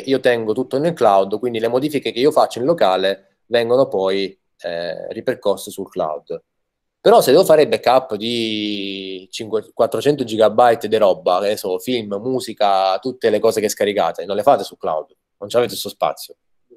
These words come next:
Lui sì, ma non ce l'avete tutto sto spazio.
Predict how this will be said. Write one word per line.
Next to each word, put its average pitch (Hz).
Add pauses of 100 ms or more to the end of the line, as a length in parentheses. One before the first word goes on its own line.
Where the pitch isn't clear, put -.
(680)
Lui 120
sì, 78 (440)
ma 131
non 139
ce 135
l'avete 139
tutto 92
sto -
spazio. -